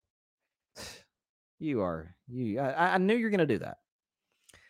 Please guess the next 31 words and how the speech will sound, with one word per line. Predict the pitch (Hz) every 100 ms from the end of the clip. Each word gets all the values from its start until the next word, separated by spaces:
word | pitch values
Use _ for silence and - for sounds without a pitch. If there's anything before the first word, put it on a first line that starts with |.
| _ _ -
Parnell, | 226 240 226 147 98
who's | 226 285 254
your | 202 208
N | 220
B | 214 208
A | 208 196
M | 185 175
V | 165
P? | - 120 87
Well, | 139
today, | 156 170 208
Parnell, | - 190 190 185
it's | 151 160
Embiid. | 147 165 214 214 _ _ _ _ _ _ _ _ _ -
Uh, | 165
I | 160 180
did | 208
a | 190
segment | - 196 190
last | 180 180 185
week | 185 170
where | 151
I |
did | 156
my | 151
top | 135 160 160 -
five | 160 156
for | 160
M | 156
V |
P. | 143 156 156